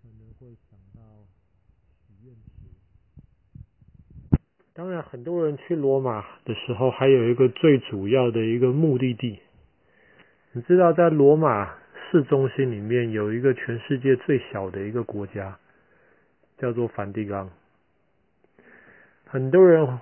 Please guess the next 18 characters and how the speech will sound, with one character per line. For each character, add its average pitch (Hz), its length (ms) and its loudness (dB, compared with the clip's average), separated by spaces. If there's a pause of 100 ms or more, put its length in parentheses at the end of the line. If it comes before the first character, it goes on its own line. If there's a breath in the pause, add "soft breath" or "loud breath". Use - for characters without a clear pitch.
人 139 240 2
会 165 100 4
跑 110 320 -2
到 143 160 4
梵 117 240 -4
蒂 123 140 0
冈 120 200 -2
里 98 60 -8
面 104 240 -8
去， 95 180 -14 (1160 soft breath)
看 151 260 -4
看 107 480 -4 (840)
全 127 260 -6
世 143 240 -6
界 143 200 2
最 131 280 2
大 123 240 0
的 98 280 -8